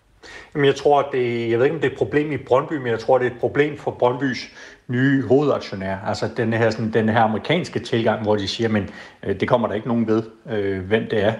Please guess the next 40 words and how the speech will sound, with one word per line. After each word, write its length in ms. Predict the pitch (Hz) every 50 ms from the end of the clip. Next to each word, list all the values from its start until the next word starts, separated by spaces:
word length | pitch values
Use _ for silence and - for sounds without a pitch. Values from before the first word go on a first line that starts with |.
| - - -
Altså, 180 | 107 95 104
vi 240 | 92 90 113 120 120
er, 220 | 113 110 101 98 98
vi 200 | 98 113 120 110
er 60 | 101 -
det 120 | 113 107
her 100 | 113 113
selskab, 460 | 113 - 117 107 - - 107 104 98
vi 80 | 110 113
har 60 | 107
investeret, 540 | 104 104 98 95 - 139 147 156 135 110 101 - - - - - - -
og 220 | - - 104 107 110
I 100 | 110 107
må 360 | 117 113 110 110 107 104 101 - -
tro 160 | 147 151 147
på 80 | - 120
Jan 160 | 107 101 98
Bæk, 180 | 98 120 117 117
når 80 | 131 110
han 100 | 107 95
siger, 320 | - - 117 120 120 113
at 100 | 101 98
vi 40 | 107
er 60 | 95
gode 300 | - 113 110 113 113 104
ejere, 260 | 107 123 143 147 135
og 140 | 123 117 107
i 80 | 110 110
øvrigt, 340 | 110 113 120 131 135 135 135 - - - - - _
så 120 | - - 127
opfylder 400 | 123 123 - - 139 117 117 101 98
vi 80 | 104
også 360 | 107 110 120 120 - 139 107 - -
de 80 | 123
kriterier, 560 | - - - - - - 143 131 135 123 113 107
som 280 | - - - 117 113 98
der 80 | 117
er 140 | 113 113 117
i 80 | 110 104 -
divisionsforeningen 880 | 107 95 90 - 156 170 151 120 - - 113 110 107 107 107 101 98